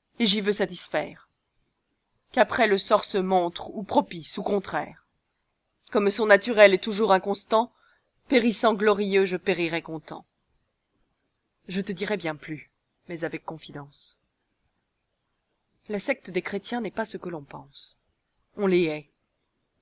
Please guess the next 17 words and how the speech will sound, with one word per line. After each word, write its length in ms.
La 120
raison, 280
je 120
ne 100
la 100
connais 220
point. 300
Et 60
je 100
ne 140
vois 220
des 120
si 300
injustes 540
qu'en 180
ce 160
point. 340